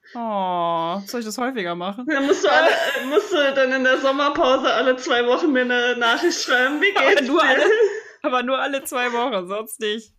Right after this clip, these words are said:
Speaker 2: Ja, Routine.
Speaker 1: Hm. Genau, ähm, aber ich würd's auch,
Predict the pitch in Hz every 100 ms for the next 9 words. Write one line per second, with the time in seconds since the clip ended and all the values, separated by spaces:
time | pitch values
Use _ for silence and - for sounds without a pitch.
0 | - 427 302 247 302 269 339 262 277 -
1 | 480 403 311 220 240 - - - _ _
2 | - 247 262 320 - _ _ _ 403 -
3 | _ _ _ - _ 392 403 392 370 302
4 | - - _ - - _ _ _ _ _
5 | _ _ - - 226 254 247 - 208 208
6 | 208 - _ _ _ _ - 180 180 -
7 | 214 - 240 240 214 202